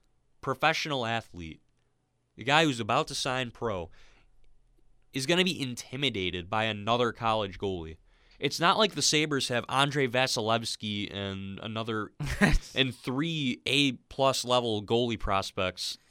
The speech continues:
Speaker 1: blocking his way right now. There's a forty-year-old Craig Anderson, who they might wanna bring back, Ukko-Pekka Luukkonen, who's gonna be twenty-four years old next year, who,
Speaker 2: Mm-hmm.
Speaker 1: given every opportunity in the world to break through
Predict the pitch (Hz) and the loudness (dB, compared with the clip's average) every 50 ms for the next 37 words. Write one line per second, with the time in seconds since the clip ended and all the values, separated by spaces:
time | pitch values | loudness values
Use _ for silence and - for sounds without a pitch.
0 | _ - - 107 113 120 117 - 120 110 107 101 95 98 104 107 107 95 90 90 | _ -10 -4 0 2 2 2 2 0 0 0 -2 -2 0 2 4 4 4 4 2
1 | 85 80 76 87 85 82 85 82 - _ - - _ _ _ _ _ _ _ _ | 0 -2 -4 -4 -4 -4 -6 -6 -8 _ -20 -20 _ _ _ _ _ _ _ _
2 | _ _ - - - 151 156 - - - - - 120 - - - - 147 156 196 | _ _ -20 -14 -12 -10 -10 -10 -12 -12 -8 -6 -6 -6 -6 -4 0 2 4 4
3 | 208 208 208 185 175 175 170 170 156 135 - - - 151 160 175 175 135 117 127 | 4 4 4 2 4 4 4 4 4 2 0 -4 0 2 4 4 4 2 2 2
4 | 131 131 120 107 98 90 - - 85 85 90 92 90 87 101 107 101 101 98 104 | 2 0 0 0 -2 -2 -4 -4 -4 -6 -6 -8 -8 -10 -8 -8 -8 -6 -4 -4
5 | 101 98 104 117 131 - - 113 110 110 104 95 107 110 104 95 92 101 98 92 | -2 0 0 0 0 0 0 -2 -2 -2 -2 -2 -4 -4 -4 -4 -4 -2 -2 -2
6 | 87 87 - - - - _ _ - 151 165 160 196 180 165 - - 175 170 156 | -2 -4 -6 -10 -18 -20 _ _ -2 -2 4 6 8 8 8 6 2 0 0 0
7 | 139 135 151 165 - 131 113 110 107 104 107 110 107 104 104 - _ _ _ _ | -2 -2 -2 -2 -2 -2 -2 0 0 -2 -2 -2 -4 -6 -8 -12 _ _ _ _
8 | _ _ _ - - - 139 139 139 131 113 - - - - 147 156 165 165 147 | _ _ _ -20 -12 -8 -4 -2 -2 -2 -4 -6 -8 -6 -2 0 0 0 0 -2
9 | - - _ _ - 131 139 156 160 147 135 131 131 123 107 117 120 127 123 107 | -6 -10 _ _ -6 0 2 2 4 4 4 2 2 0 0 0 2 2 0 0
10 | 92 95 92 90 - - - - - 98 98 101 101 101 101 110 101 101 98 95 | -2 -4 -4 -4 -4 -6 -6 -6 -4 -4 -2 -2 -2 -4 -6 -8 -8 -8 -8 -8
11 | 95 - _ - - - _ _ _ _ _ _ - 127 - 139 139 131 131 - | -10 -14 _ -20 -20 -20 _ _ _ _ _ _ -16 -2 2 2 4 4 4 2
12 | - 139 151 151 160 151 147 147 147 - 139 - - 127 131 135 139 135 127 120 | 2 2 2 2 2 2 4 4 4 2 0 -2 -2 -2 -2 0 0 0 0 -2
13 | 113 117 110 101 101 113 123 120 110 101 95 92 - 110 92 113 117 117 113 - | -2 -2 -4 -2 0 2 4 4 4 4 2 -2 -4 -6 -4 -2 -4 -4 -4 -6
14 | - - 120 123 120 110 98 90 90 90 - | -8 -8 -6 -6 -4 -4 -6 -6 -8 -10 -12